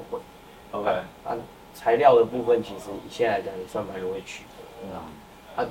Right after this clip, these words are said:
Speaker 1: 主要的话，
Speaker 2: 像虾皮都买得到。
Speaker 1: 也，也不会啊，因为一般的厂商也都会啊。
Speaker 2: 啊，也是。
Speaker 1: 啊，只是就是电动车比较难的部分就是电路嘛。
Speaker 2: 对。
Speaker 1: 就是，可是以
Speaker 2: 可是电路你们可以修吗？
Speaker 1: 以我们的经验是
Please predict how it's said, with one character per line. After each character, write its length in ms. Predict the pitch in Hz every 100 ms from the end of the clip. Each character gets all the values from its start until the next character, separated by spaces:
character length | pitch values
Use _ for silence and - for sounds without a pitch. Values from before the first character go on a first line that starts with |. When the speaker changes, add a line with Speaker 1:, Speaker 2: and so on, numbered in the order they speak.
| -
Speaker 1:
主 160 | 104
要 160 | 127 139
的 140 | 113 107
话， 300 | 117 127 -
Speaker 2:
像 180 | 131
虾 240 | 123 123 120
皮 200 | - 82
都 80 | 92
买 60 |
得 880 | 90 - - - - - - - -
到。 0 | - -
Speaker 1:
也， 80 | - - -
也 60 | 113
不 160 | - 123
会 100 | 127
啊， 140 | - -
因 60 |
为 80 | 147
一 120 | 120
般 160 | 135 127 135 131 127
的 160 | 107 104
厂 160 | 123 -
商 140 | 117
也 80 | 107
都 140 | - -
会 140 | 110
啊。 220 | - - -
Speaker 2:
啊， 160 | - 139
也 60 | -
是。 80 | -
Speaker 1:
啊， 60 | 123
只 60 |
是 80 | 127
就 160 | 127 127
是 340 | 127 123 110 - - - - - - - -
电 160 | 147 139
动 140 | 135
车 100 | 127
比 100 | 113
较 80 | 104
难 180 | 107 92
的 80 | 92
部 140 | 110
分 100 | 104
就 60 | 98
是 100 | 98 95
电 140 | 110 90
路 140 | 92 - -
嘛。 60 | - - - -
Speaker 2:
对。 180 | - 95
Speaker 1:
就 120 | 120 110
是， 120 | 110 104 -
可 80 | 110
是 220 | 131 127
以 40 | - - 143
Speaker 2:
可 60 | 214
是 80 |
电 120 | 220 220
路 200 | 220 185
你 80 |
们 260 | 123 107 107
可 80 | 123
以 100 | 110
修 240 | - 98
吗？ 300 | 98 92 90 87 - - -
Speaker 1:
以 160 | 160
我 160 | 160 107
们 300 | 107 107 104
的 100 | 104
经 320 | - 117 120
验 180 | 123 120 98
是 200 | - 120